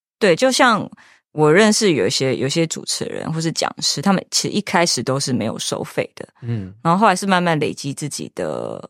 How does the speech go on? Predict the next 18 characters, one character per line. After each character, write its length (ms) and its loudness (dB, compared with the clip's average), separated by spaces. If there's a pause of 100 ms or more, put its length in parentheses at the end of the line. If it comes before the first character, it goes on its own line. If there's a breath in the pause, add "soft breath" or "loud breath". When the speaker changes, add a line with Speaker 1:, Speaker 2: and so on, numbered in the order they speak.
Speaker 1:
名 220 0
声 180 2
吗？ 300 0 (360 soft breath)
累 120 4
积 160 -2
自 80 2
己 60 6
的 60 2
经 280 -2
验， 260 -2
然 100 -4
后 80 0
后 180 2
来 160 2
就 200 -2
会 160 2 (140)
被 200 4
看 280 -10